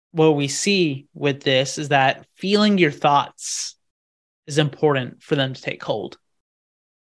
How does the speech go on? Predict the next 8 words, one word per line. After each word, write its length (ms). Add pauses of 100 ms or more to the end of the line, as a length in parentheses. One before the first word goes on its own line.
(140)
right? 420 (600)
The 80
reason 360
thoughts, 460
again, 500
repeat 480
is 140
because 600